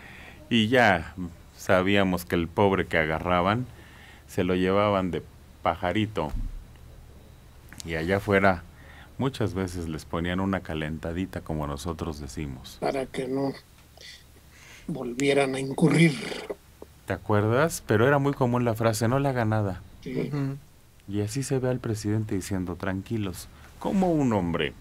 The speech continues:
Speaker 1: cualquiera llega hasta el presidente? ¿Qué tal sus, si sus intenciones hubieran sido malignas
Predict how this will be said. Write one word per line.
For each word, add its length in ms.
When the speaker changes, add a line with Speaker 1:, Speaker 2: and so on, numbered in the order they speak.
Speaker 1:
cualquiera 680
llega 320
hasta 200
el 80
presidente? 680
¿Qué 120
tal 200
sus, 200
si 340
sus 300
intenciones 960
hubieran 340
sido 300
malignas 1000